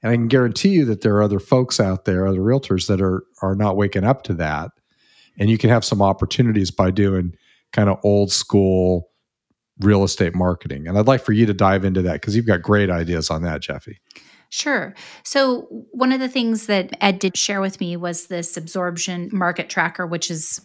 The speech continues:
Speaker 2: really cool. And I will share with you my numbers. So November of twenty-one, we had a hundred pending. So that, that in, in my small, I just did a very small La Mesa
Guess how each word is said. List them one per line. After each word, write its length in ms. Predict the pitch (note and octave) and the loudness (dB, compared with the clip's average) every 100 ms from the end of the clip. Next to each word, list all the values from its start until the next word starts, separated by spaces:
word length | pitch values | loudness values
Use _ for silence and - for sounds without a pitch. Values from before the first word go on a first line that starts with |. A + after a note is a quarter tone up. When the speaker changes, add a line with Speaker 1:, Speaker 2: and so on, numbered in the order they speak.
| _ | _
Speaker 2:
really 340 | F#3 F3+ F3+ F3+ | -8 -4 -2 -4
cool. 380 | - F#3+ F#3 | -2 0 0
And 340 | F3 F3 F3 D#3 - | 0 -2 -2 -4 -4
I 120 | F#3 F3 | -4 -2
will 120 | F3 | -2
share 260 | - A#3 | -2 0
with 220 | B3 G#3+ F#3 | 0 -2 -4
you 380 | E3+ E3+ E3 - | -4 -4 -6 -4
my 260 | F#3 F#3+ | 0 2
numbers. 440 | G#3+ D#3 - - - | 2 0 -6 -8 -4
So 440 | G#3+ F#3+ F3 - - | -2 0 -2 -4 -2
November 1200 | G3 F#3 F3 E3+ E3+ G#3 A#3+ G#3 E3+ E3+ G#3+ D4 - _ _ | 0 0 0 -4 2 2 4 2 0 -2 -2 -4 -8 _ _
of 160 | - - | -12 -10
twenty-one, 1080 | - G3+ F#3+ G#3+ G#3+ F#3+ E3 D#3+ G#3+ D4 D#4+ _ _ - - - _ _ - | -6 -2 0 0 0 -2 -2 0 0 0 -2 _ _ -20 -20 -20 _ _ -6
we 240 | F#3 G#3+ | 0 2
had 500 | G#3 G#3 F#3+ F#3 F3+ - _ | 4 4 4 2 -2 -8 _
a 80 | F#3+ | -6
hundred 800 | E3+ - G#3 G#3 G#3 G#3 G3 G#3 - | -6 0 2 2 2 -2 -2 -8 -10
pending. 520 | - D3+ C#3 - - | -4 -4 -4 -8 -10
So 180 | - F#3+ | -6 0
that, 260 | F#3 F3+ - D4 | 2 2 0 -8
that 260 | F#3+ F3 F3 - _ | -2 -2 -2 -10 _
in, 240 | G#3 G3+ | 2 2
in 220 | F#3+ G#3+ G3+ | 2 2 6
my 180 | G3 | 6
small, 640 | G#3 G#3 - G#3 F#3+ F#3 F3 | 4 0 2 4 4 4 2
I 80 | G#3 | 2
just 180 | G#3 G3+ | 2 -2
did 100 | G3 | -2
a 40 | |
very 240 | F3 F#3 F#3+ | -2 0 0
small 600 | - F#3+ F3+ F3+ F3+ - | -2 0 2 2 0 -4
La 160 | F3+ F3 | -4 -2
Mesa 840 | F3 F3+ F3+ F#3 F3+ F3 F3 E3 | -2 -2 -2 -2 0 0 -2 -4